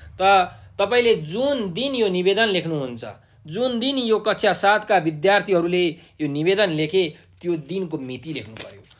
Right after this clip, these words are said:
दुई हजार छिहत्तर साल वैशाख एक गते, एक महिना दुई, सरी, वैशाख दुई गते है, एक महिना दुई गते भनेको छ, यो भनेको वैशाख दुई गते कक्षा सातका विद्यार्थीहरूले यो निवेदन लेखेका रहेछन्। अब यो निवेदन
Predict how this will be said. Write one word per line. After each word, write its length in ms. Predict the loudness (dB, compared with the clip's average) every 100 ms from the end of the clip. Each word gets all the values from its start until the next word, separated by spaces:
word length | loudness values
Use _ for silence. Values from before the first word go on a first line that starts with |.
| _
दुई 140 | -2 0
हजार 260 | 2 0
छिहत्तर 380 | 0 -6 -2 -4
साल 400 | 0 2 2 0 -8 _ -8
वैशाख 440 | -4 -2 -4 -6 -10
एक 140 | -6
गते, 400 | -8 -8 -14 -18 _ _
एक 140 | -6 -4
महिना 240 | -2 0
दुई, 280 | -2 -6 -6
सरी, 200 | -2 -2
वैशाख 300 | -2 0 0
दुई 240 | 0 -4 -4
गते 220 | -6 -8
है, 180 | -8 -6 -6 -10 _ _ -10
एक 160 | -6
महिना 240 | -4 -2 -2
दुई 180 | -2
गते 180 | -2 -2
भनेको 220 | -2 -4 -2
छ, 60 |
यो 140 | -2 -2
भनेको 200 | -4 -6
वैशाख 280 | -2 -2 -2
दुई 160 | -4
गते 400 | -2 2 2 2 -8 _ -6
कक्षा 220 | -2 -2
सातका 380 | 2 0 0 -4
विद्यार्थीहरूले 520 | -2 -4 -2 -4 -4
यो 120 | -4
निवेदन 340 | -6 -4 -4
लेखेका 340 | -6 -10 -14 -14
रहेछन्। 340 | -14 -16 -18 _ _ _ -20 -20 -4
अब 140 | 2 4 4 2 -8 _ _ -4
यो 160 | 2
निवेदन 580 | 2 2 6 8 8 4